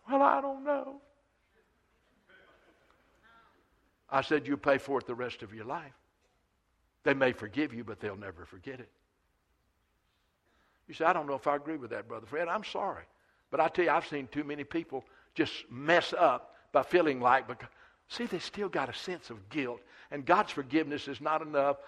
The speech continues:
so they gotta let everybody know about it, and all they're doing is unloading their guilt.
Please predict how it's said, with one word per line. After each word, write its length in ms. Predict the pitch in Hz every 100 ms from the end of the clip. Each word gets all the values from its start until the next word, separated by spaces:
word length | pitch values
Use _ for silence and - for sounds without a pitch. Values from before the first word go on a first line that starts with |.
| -
so 140 | - 170
they 60 |
gotta 220 | 170 160
let 180 | 156 175
everybody 440 | 185 175 156 165 165
know 180 | 165
about 280 | 131 117 123
it, 100 | 143 - -
and 120 | 170
all 140 | 175
they're 140 | 160 143
doing 300 | 196 175 135
is 120 | 135 -
unloading 680 | 156 135 151 170 107 120 127
their 160 | 131
guilt. 320 | 110 151 117